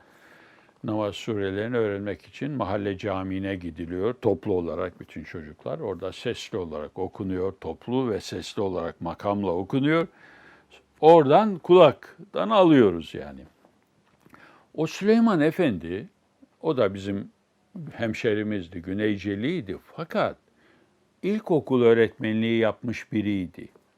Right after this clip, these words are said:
Osmanlı döneminde. Osmanlı döneminde,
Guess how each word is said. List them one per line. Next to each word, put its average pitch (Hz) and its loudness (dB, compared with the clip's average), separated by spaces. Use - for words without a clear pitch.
Osmanlı 110 0
döneminde. 80 -6
Osmanlı 143 -2
döneminde, 156 2